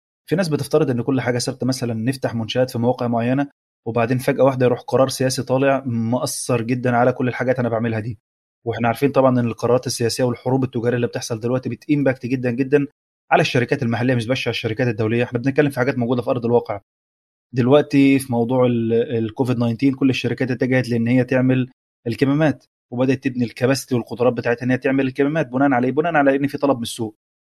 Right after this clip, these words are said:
ولكن ما حطتش في الاعتبار إيه اللي هيحصل لو الحكومة أخدت قرارات فيما يتعلق بتقنين العملية دي عشان نبدأ ننتج حاجات مطابقة للمواصفات. هنعمل إيه؟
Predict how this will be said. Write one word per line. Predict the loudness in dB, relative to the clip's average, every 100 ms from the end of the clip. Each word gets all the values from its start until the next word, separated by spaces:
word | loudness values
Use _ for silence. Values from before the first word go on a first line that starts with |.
| 0
ولكن | 0 2
ما | 0
حطتش | -2 -6 -4
في | 0
الاعتبار | 0 2 2 2
إيه | 2
اللي | 0
هيحصل | -2 -2 0
لو | 4 2
الحكومة | 0 -4 -2 0
أخدت | -2 -6 -4
قرارات | 0 2 0 -2 _ _ _ _ _ _ _ _ _ _
فيما | -2 2 4
يتعلق | 4 4 2
بتقنين | 2 0 0 -2 0 2 2
العملية | 2 2 2 2 2
دي | 2
عشان | 0 0 -2
نبدأ | -2 -2
ننتج | -2 -2 -6
حاجات | -4 -6 -4
مطابقة | -4 -4 -2
للمواصفات. | -2 -4 -6 -4
هنعمل | -2 -2 -2
إيه؟ | -4